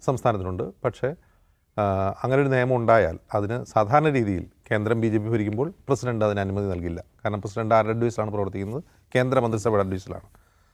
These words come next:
അപ്പോൾ ആ, ആ നിയമം യാഥാർത്ഥ്യമാവില്ല. ഇനിയിപ്പോൾ പ്രസിഡന്റ് അങ്ങനെ അനുമതി, അനുവദിച്ചു എന്നാൽ പോലും കേന്ദ്ര നിയമത്തിന് എതിരായ പ്രൊവിഷൻസ് ഉള്ള ഒരു സംസ്ഥാന നിയമം, ആ സംസ്ഥാന നിയമത്തിൽ കേന്ദ്ര നിയമത്തിനായിരിക്കും പ്രാബല്യം. അപ്പോൾ ഒരു പുതിയ നിയമം ഉണ്ടാക്കി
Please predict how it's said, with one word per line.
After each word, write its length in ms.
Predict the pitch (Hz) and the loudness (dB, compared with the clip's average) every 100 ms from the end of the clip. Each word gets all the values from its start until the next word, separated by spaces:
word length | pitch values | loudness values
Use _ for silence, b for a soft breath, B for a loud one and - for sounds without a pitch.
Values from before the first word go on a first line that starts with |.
| _ _ _ _ | _ _ _ _
അപ്പോൾ 500 | 143 170 170 165 - _ _ _ | 4 6 6 4 -2 _ _ _
ആ, 120 | 143 - | 4 6
ആ 200 | 139 147 | 6 6
നിയമം 380 | 156 160 165 160 - 151 | 6 4 4 0 -2 6
യാഥാർത്ഥ്യമാവില്ല. 840 | 135 139 156 131 123 92 78 - _ _ 135 | 6 8 4 4 2 2 -2 -12 _ _ -4
ഇനിയിപ്പോൾ 300 | 139 160 - - | 2 2 2 -2
പ്രസിഡന്റ് 300 | 151 156 160 | -2 0 2
അങ്ങനെ 240 | 156 147 135 | 4 4 4
അനുമതി, 260 | 131 139 135 - | 4 0 -2 -4
അനുവദിച്ചു 360 | 135 143 143 165 | 0 2 2 2
എന്നാൽ 220 | 139 131 | 4 2
പോലും 380 | - 101 107 175 _ _ _ _ _ _ _ 131 | 2 -2 -4 -8 _ _ _ _ _ _ _ 4
കേന്ദ്ര 240 | 147 151 | 6 6
നിയമത്തിന് 520 | 151 135 120 120 165 - | 4 2 0 -4 -4 0
എതിരായ 520 | 117 123 127 123 123 - 131 | 2 6 8 8 6 2 2
പ്രൊവിഷൻസ് 480 | 117 110 123 107 | 2 2 -2 0
ഉള്ള 180 | 104 107 | 0 2
ഒരു 160 | 117 110 | 0 -2
സംസ്ഥാന 420 | 107 92 120 110 | -4 -2 0 0
നിയമം, 260 | 101 82 85 _ _ | 0 -4 -8 _ _
ആ 40 | - | -8
സംസ്ഥാന 380 | 127 104 120 113 | -6 -2 0 0
നിയമത്തിൽ 360 | 110 107 143 - | -2 -4 -8 -2
കേന്ദ്ര 260 | 127 135 143 | 0 2 2
നിയമത്തിനായിരിക്കും 560 | 120 92 98 98 107 | 0 -2 -4 -4 -2
പ്രാബല്യം. 380 | 120 117 92 85 - _ _ _ _ _ _ 135 | 2 2 2 -6 -12 _ _ _ _ _ _ -2
അപ്പോൾ 300 | 139 143 147 | 0 2 0
ഒരു 80 | 139 | -2
പുതിയ 260 | 151 143 185 | -2 4 6
നിയമം 340 | 170 156 151 | 6 4 2
ഉണ്ടാക്കി 500 | 135 135 127 - 180 | 4 4 4 -2 -8